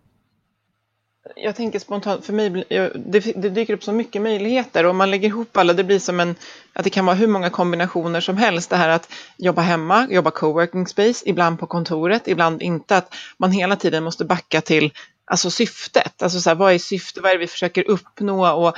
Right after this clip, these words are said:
som sagt, ska jag sitta och klura på en rapport, då kanske det är toppen att jag sitter hemma. Men, eh, ska jag bo eller komma på en ny idé,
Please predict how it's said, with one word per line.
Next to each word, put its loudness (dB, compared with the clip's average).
som -4
sagt, -2
ska 4
jag 2
sitta 0
och -2
klura 0
på -8
en -4
rapport, -4
då -4
kanske -2
det 2
är 2
toppen -4
att -4
jag -2
sitter 0
hemma. 4
Men, 2
eh, 2
ska 2
jag 6
bo 2
eller 4
komma -2
på -6
en -2
ny -4
idé, 0